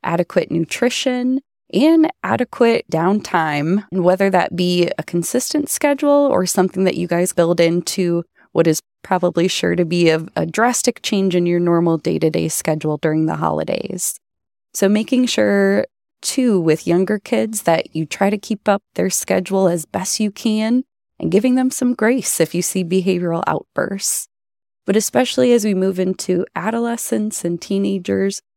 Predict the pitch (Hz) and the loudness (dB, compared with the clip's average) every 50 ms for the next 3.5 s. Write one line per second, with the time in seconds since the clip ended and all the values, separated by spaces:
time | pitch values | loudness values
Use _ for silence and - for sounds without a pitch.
0 | _ _ _ _ 208 220 240 254 262 240 - 226 208 202 214 185 196 180 165 170 | _ _ _ _ 0 0 2 2 0 0 -2 -4 -2 -2 0 0 0 0 2 0
1 | 170 170 165 170 160 - - - - - - 185 180 185 165 180 170 - - - | 0 0 0 0 -2 -4 -6 -10 -10 -4 -2 -2 -2 -2 -2 -2 -4 -4 -4 -4
2 | - 165 156 160 170 165 156 - 165 - - - - - 156 151 165 165 165 - | -2 -2 0 0 -2 -2 -2 -2 -2 -2 0 0 0 -2 -2 -2 -4 -4 -4 -4
3 | - - - - - - 190 190 196 | -4 -4 -4 -4 -4 -4 -4 -4 -4